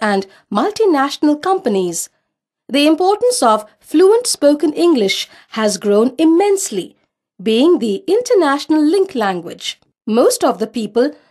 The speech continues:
lack the requisite skills in the spoken English while conversing in different situations in day-to-day life. The proper grasping of the model conversation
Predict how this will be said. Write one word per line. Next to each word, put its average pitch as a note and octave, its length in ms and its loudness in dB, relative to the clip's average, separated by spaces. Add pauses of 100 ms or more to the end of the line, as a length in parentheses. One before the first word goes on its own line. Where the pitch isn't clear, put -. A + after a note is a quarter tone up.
(100)
lack A3 340 -4
the G#4 160 0
requisite F#4+ 480 -2
skills F#4 460 -4
in A#3 140 -4
the G3 80 -4
spoken F4+ 560 -4
English E4 500 -2 (300)
while G#3 220 -2
conversing A3 760 -4 (220)
in A#3 160 -2
different G#4 380 -6
situations A3+ 800 -4 (300)
in G#3 220 0
day-to-day C#4 600 0
life. A#3 500 -4 (180)
The G#3+ 140 -2
proper F4 440 -2
grasping B3+ 640 -2 (240)
of G#3+ 180 -2
the G#3 100 -4
model D#4+ 420 0
conversation A3 800 -4